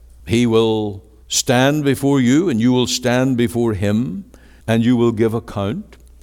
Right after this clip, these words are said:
and you will, your life will be matched up to the life of the Lord. How will you stand if you've denied him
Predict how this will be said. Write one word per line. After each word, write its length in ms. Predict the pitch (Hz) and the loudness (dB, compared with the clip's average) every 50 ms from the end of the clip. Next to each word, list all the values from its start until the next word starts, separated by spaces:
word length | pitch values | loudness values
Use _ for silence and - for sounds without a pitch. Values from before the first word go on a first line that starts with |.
| - - - | -20 -14 -6
and 180 | - 98 104 | -4 -2 0
you 120 | 104 117 120 | 2 2 2
will, 420 | 110 110 110 107 107 107 110 - 131 | 4 4 4 4 2 0 -2 -4 -2
your 200 | 117 110 110 104 | 0 0 0 2
life 380 | 104 127 160 170 123 - - | 0 -2 -2 -2 -4 -4 -4
will 120 | 98 98 92 | -6 -6 -2
be 180 | 90 101 101 | -2 -2 0
matched 380 | 98 98 107 110 - - - - | 0 0 -2 -2 -4 -8 -4 -4
up 320 | 117 98 - - - - - - - - - - | -4 -4 -4 -8 -20 -20 -20 -20 -20 -20 -20 -6
to 120 | - 101 95 | -4 -2 -2
the 120 | 95 95 | -2 -2
life 540 | 90 95 101 98 90 80 - - - - - - | 0 0 0 0 0 -4 -6 -14 -20 -20 -20 -12
of 160 | - 90 82 80 | -12 -10 -8 -6
the 100 | 90 87 | -4 -4
Lord. 560 | 90 87 85 82 78 80 78 78 - - - - - - - - - - - | -2 -2 -4 -4 -6 -10 -14 -16 -16 -20 -20 -20 -20 -20 -20 -20 -20 -20 -10
How 160 | - 170 170 | -6 -4 -2
will 140 | 160 147 131 | 0 0 2
you 140 | 123 120 110 | 2 0 0
stand 580 | - - - 123 107 98 87 78 69 69 85 - - - - - - - - - - - - - | -2 -4 -6 -4 -4 -4 -6 -8 -10 -14 -18 -20 -20 -20 -20 -20 -20 -20 -20 -20 -20 -20 -20 -18
if 140 | - - - | -16 -8 -4
you've 180 | 98 104 104 - | -2 -2 -2 -2
denied 480 | - 95 87 90 92 101 110 117 123 | -4 -4 -2 -2 0 0 2 2 2
him 360 | 113 117 123 165 202 208 214 | 0 0 -2 -4 -4 -10 -12